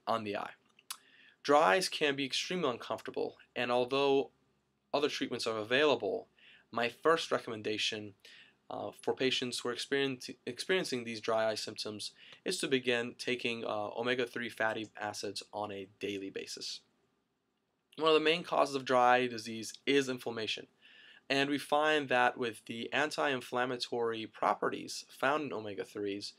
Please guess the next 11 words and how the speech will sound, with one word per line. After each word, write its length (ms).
uh, 240
patient 360
sym-, 300
symptoms 580
are 340
significantly 720
reduced, 580
uh, 60
when 240
on 320
omega-threes 880